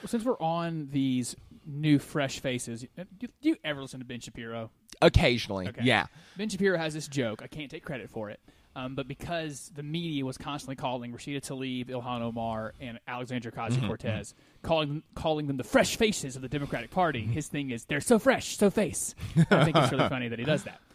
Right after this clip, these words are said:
Speaker 1: So since you mentioned, two of them we talked about a little, Alexandria Ocasio-Cortez and Rashida Tlaib. Ilhan Omar has been the most troubling to me because she seems really not to like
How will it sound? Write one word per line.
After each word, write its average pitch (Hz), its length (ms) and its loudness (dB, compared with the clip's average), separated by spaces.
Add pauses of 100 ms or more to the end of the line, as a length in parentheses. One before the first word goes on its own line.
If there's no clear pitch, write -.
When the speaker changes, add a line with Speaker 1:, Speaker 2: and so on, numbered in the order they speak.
(440)
Speaker 1:
So 220 240 4
since 311 260 -2
you 302 80 -2
mentioned, 202 400 -2 (300)
two 311 140 6
of 269 100 2
them 226 80 0
we 226 60 -2
talked 240 220 -2
about 104 160 -12
a 107 40 -12
little, 98 180 -14 (120)
Alexandria 165 400 -4
Ocasio-Cortez 147 1000 -4
and 135 160 -10
Rashida 131 220 -4
Tlaib. 98 240 -8 (1200)
Ilhan 370 360 2
Omar 196 680 4
has 165 180 -6
been 175 80 0
the 170 60 -2
most 156 200 -2
troubling 147 360 2
to 117 100 -14
me 101 300 -10 (380)
because 185 300 0
she 233 140 0
seems 330 440 -2
really 262 480 2
not 262 320 0
to 254 100 0
like 240 260 0